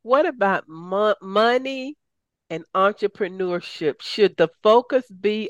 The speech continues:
on, "I'm gonna start this business 'cause I wanna, you know, I want the bag. I, I want, I want money. I wanna be a millionaire." What's your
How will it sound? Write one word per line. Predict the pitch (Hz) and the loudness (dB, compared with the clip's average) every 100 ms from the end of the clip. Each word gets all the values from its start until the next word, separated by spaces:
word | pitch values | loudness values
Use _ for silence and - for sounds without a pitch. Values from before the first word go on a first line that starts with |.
| - | -6
on, | 175 165 151 151 _ _ _ _ _ _ _ | -6 -4 -6 -8 _ _ _ _ _ _ _
"I'm | 208 | 0
gonna | 240 185 | 2 -6
start | - - 170 - | -4 0 0 2
this | 247 269 | -2 -2
business | 180 175 151 143 139 - | 0 0 0 -4 -16 -8
'cause | 170 151 | -4 2
I | 214 | 2
wanna, | 220 170 156 131 - - _ | 2 -4 -4 -10 -18 -20 _
you | 196 | -6
know, | 185 - | -2 2
I | 214 | 4
want | 214 180 - | 2 0 -8
the | |
bag. | 127 135 240 254 196 147 143 - | -8 0 4 4 6 4 2 0
I, | 196 202 - | -2 -2 -4
I | 196 | -4
want, | 202 165 143 _ | -2 -6 -6 _
I | 180 | -2
want | 208 196 127 127 | 0 0 -4 -8
money. | 147 202 269 220 143 147 180 | 0 4 6 4 0 0 0
I | |
wanna | 226 214 170 156 | 0 -2 -6 -8
be | 160 170 | -8 -4
a | 147 | -6
millionaire." | 147 220 269 202 165 151 131 120 - - _ | -4 -4 -4 -4 -6 -6 -6 -6 -12 -20 _
What's | 381 440 | 0 4
your | 285 | 2